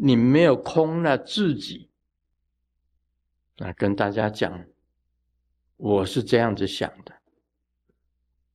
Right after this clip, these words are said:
那么我也是照着这样子的方式去做。啊，师尊以前脾气不好，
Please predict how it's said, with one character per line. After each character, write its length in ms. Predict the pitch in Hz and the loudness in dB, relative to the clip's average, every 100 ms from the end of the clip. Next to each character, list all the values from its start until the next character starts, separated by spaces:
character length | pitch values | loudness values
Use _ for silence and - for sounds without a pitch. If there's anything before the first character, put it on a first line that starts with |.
| _ | _
那 160 | 104 | -2
么 200 | 110 104 | 2 2
我 240 | 101 101 113 | 2 2 2
也 80 | 107 | 2
是 180 | 110 | 0
照 280 | 104 147 113 | -2 0 -2
着 140 | 101 90 | -2 -4
这 160 | - | 0
样 180 | 110 107 | 0 0
子 140 | 98 - | -4 -10
的 200 | - 101 | -10 -6
方 280 | - 107 | -2 -2
式 180 | 107 110 | -2 -4
去 240 | 98 110 101 | -2 -2 0
做。 380 | 117 110 - - - _ _ _ _ _ _ - | 2 0 -2 -18 -20 _ _ _ _ _ _ -6
啊， 160 | 98 | -4
师 240 | 92 - 127 | 0 2 4
尊 280 | 135 135 | 4 4
以 100 | 123 | 2
前 420 | 101 - 95 101 104 | -2 -2 -2 -4 -8
脾 260 | - 123 | -6 -4
气 180 | 120 135 | -2 -4
不 160 | 117 131 | -2 -4
好， 340 | 107 - - | -6 -10 -20